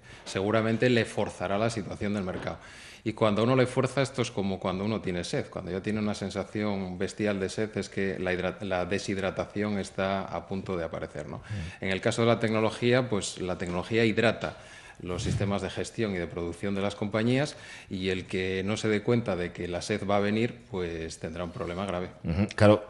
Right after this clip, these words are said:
Speaker 2: que para eso está Seresco también. Quiero decir, habrá muchas empresas que no saben ni por dónde empezar.
Speaker 1: Hay muchas empresas que les da vértigo, porque
Speaker 2: Mm.
Speaker 1: también es verdad que hay una cantidad de información brutal, eh, en relación con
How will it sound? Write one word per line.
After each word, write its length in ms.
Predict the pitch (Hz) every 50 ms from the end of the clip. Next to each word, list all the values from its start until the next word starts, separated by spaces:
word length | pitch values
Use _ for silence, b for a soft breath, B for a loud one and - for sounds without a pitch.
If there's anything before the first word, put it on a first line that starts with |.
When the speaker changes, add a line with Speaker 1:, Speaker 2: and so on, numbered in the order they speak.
| - -
Speaker 2:
que 80 | -
para 200 | - - 78 73
eso 80 | 73 80
está 140 | 82 82 80
Seresco 360 | 87 87 85 87 - 92 87
también. 360 | 85 73 85 110 123 107 85 -
Quiero 140 | 98 98 95
decir, 160 | 98 101 82
habrá 160 | 78 78 82
muchas 240 | 90 95 98 92 101
empresas 260 | 92 101 107 113 107
que 80 | - 95
no 120 | 87 90
saben 260 | - - 104 120 120
ni 80 | 117 101
por 180 | - 87 78
dónde 160 | 85 87 87 80
empezar. 440 | 73 71 - - 107 104 - - B B B B B B B B B B B B B B B -
Speaker 1:
Hay 160 | 120 120 131
muchas 280 | 151 165 - 175 151
empresas 420 | 160 147 139 151 135 170 175 160 -
que 100 | - 120
les 200 | 104 101 95 101
da 120 | 117 135
vértigo, 460 | 127 127 143 - - 98 82 76 85
porque 220 | - 87 78 87 90
Speaker 2:
Mm. 40 | 82
Speaker 1:
también 260 | 87 87 95 101 113
es 100 | 117 107
verdad 320 | 110 113 110 110 117 120 113
que 80 | 110
hay 120 | 101 98 104
una 200 | 110 113 107 101
cantidad 300 | 107 101 95 104 101 104
de 60 | 101
información 800 | 98 - - 98 92 95 95 - - 107 104 101 101 101 101 98
brutal, 580 | 95 95 95 - - 117 117 120 135 151 202 B B B B B B B B B -
eh, 380 | 92 92 90 90 90 87 87 -
en 100 | 117 95
relación 540 | 95 98 98 92 - - 110 110 107 104 95
con 500 | - 104 98 98 98 98 95 90 -